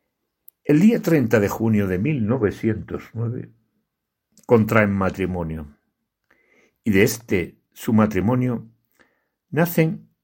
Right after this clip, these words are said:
ocho hijos, de los cuales tiene uno sacerdote, otro religiosa dominica y otros, los otros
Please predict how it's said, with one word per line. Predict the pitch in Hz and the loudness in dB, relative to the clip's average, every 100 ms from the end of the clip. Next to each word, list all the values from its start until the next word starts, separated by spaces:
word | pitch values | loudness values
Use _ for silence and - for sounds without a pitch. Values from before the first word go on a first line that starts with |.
| _ | _
ocho | 131 - 98 | -8 -2 0
hijos, | 85 - - - - - _ _ _ _ _ _ _ _ _ - | 0 -4 -12 -18 -20 -20 _ _ _ _ _ _ _ _ _ -4
de | 98 | 0
los | 82 - | 0 -2
cuales | - 147 113 131 - _ _ _ _ _ _ _ _ | 0 2 2 -4 -12 _ _ _ _ _ _ _ _
tiene | 117 107 104 110 - _ _ _ _ _ - | -4 -2 -2 -6 -12 _ _ _ _ _ -4
uno | 123 98 | 0 0
sacerdote, | - 85 - 92 135 - 104 110 - _ _ _ _ _ _ _ _ | -2 -6 -6 -4 -4 -4 -8 -10 -20 _ _ _ _ _ _ _ _
otro | 156 160 101 90 - _ | -4 -2 -4 -4 -8 _
religiosa | 101 87 85 - 131 - 85 | -6 -4 -4 -2 -4 -2 -4
dominica | 117 101 120 110 113 104 _ _ _ _ _ | 0 0 -2 -4 -6 -8 _ _ _ _ _
y | 123 | 0
otros, | 151 151 156 - - _ _ _ _ _ _ _ | 0 0 -6 -8 -20 _ _ _ _ _ _ _
los | 110 - | -6 0
otros | 151 160 151 - | -2 -2 -6 -8